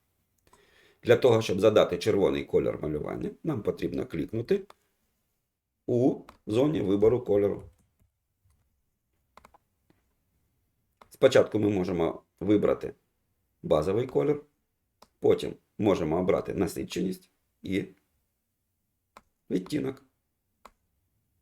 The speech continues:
Після правильного вибору кольору можемо клікнути де-інде за межами цього вікна вибору кольору, і вікно буде закрите. Натиснемо на зелений прапорець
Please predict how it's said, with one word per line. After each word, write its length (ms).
Після 300
правильного 600
вибору 360
кольору 480
можемо 400
клікнути 480
де-інде 720
за 240
межами 460
цього 480
вікна 500
вибору 400
кольору, 420
і 100
вікно 280
буде 220
закрите. 400
Натиснемо 480
на 140
зелений 320
прапорець 580